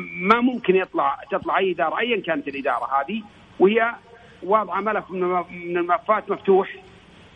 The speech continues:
أو وقعت وهي ما تعرف كيف، كيف، كيف تكفل هذا الملف و-، و-، ومشت وتركته.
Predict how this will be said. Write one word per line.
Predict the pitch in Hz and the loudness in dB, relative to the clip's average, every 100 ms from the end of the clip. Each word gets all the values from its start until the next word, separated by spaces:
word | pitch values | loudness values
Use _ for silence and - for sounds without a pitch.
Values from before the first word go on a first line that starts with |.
| - 185 | -2 2
أو | 202 190 | 2 2
وقعت | 214 - 190 185 190 - - _ _ - | 0 0 -2 0 -2 -10 -20 _ _ -4
وهي | - 180 190 | 2 2 2
ما | 220 | 0
تعرف | 208 202 190 - | -2 -2 -2 -4
كيف، | - 170 147 | -4 -4 -4
كيف، | - 180 | 0 0
كيف | - 180 - 185 175 | 0 -4 2 0 0
تكفل | - 180 - 160 | 0 0 2 2
هذا | 160 160 | 4 2
الملف | 156 165 196 - - - - - - - - | 2 2 0 -6 -20 -20 -20 -20 -20 -20 -2
و-، | - | 0
و-، | 185 - - 202 180 175 190 208 | 0 -4 -4 0 2 2 2 0
ومشت | 208 220 226 185 | 2 2 2 0
وتركته. | 190 208 185 196 196 202 | 2 2 2 0 2 0